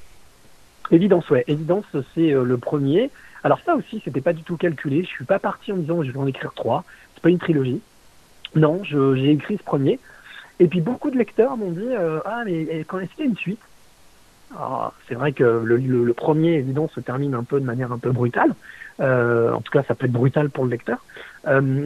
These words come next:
mais, euh, j'avais pas imaginé de suite. Pour moi, l'histoire était là, voilà, point barre. Après, c'était de l'ordre du privé, de la vie privée. Donc, euh, c'était vraiment, euh, l'idée de, de proposer quelque chose d'intimiste. Et puis, chemin faisant,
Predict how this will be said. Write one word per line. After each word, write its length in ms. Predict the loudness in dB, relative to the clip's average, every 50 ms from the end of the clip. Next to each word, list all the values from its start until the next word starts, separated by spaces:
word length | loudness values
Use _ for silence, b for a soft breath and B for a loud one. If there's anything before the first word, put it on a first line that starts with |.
| -4 -4
mais, 360 | 0 2 6 8 8 8 8
euh, 240 | 8 6 4 0 -2 -2 -2
j'avais 200 | -2 -2 0 0
pas 120 | 0 0
imaginé 340 | 2 0 -2 -2 -4 -6 -8
de 60 | -8
suite. 180 | -8 -10 -10 -8
Pour 140 | -6 -6
moi, 100 | -4 -4
l'histoire 340 | -4 -6 -6 -4 -4 -2 -2
était 200 | -4 -4 -4 -4
là, 200 | -2 0 0 -2
voilà, 220 | -2 -2 -4 -4 -4
point 180 | -4 -4 -2
barre. 220 | -2 0 0 0 -2
Après, 260 | -2 -4 -4 -4 -6 -8
c'était 220 | -10 -10 -8 -8
de 100 | -6 -4
l'ordre 260 | -2 0 0 0 -2 -4
du 140 | -4 -6
privé, 340 | -6 -4 -2 0 2 2 2
de 60 | 2
la 60 | 2 0
vie 100 | -4 -6
privée. 300 | -8 -4 -2 -2 -2 -2 b b b b b b b b
Donc, 300 | 0 0 0 2 2 4
euh, 260 | 4 4 4 4 0 -2
c'était 180 | -6 -6 -4 -2
vraiment, 460 | -2 -2 -2 0 0 2 2 2 2
euh, 180 | 2 2 2 0
l'idée 300 | 0 0 2 2 2 2
de, 240 | 4 2 2 2 2
de 60 | -2
proposer 420 | -2 -2 -4 -2 0 2 2 2
quelque 120 | 0 0 0
chose 140 | -2 -2
d'intimiste. 480 | 0 -2 -4 -4 -4 -4 -6 -6 -8 -14 -20 B B B B B B B B B B B
Et 80 | 6 6
puis, 480 | 6 4 -2 -2 0 0 -2 -2 -6 -8 _ -18
chemin 380 | -6 -2 0 0 2 0 -2
faisant, 420 | 0 2 2 2 2 0 -4 -6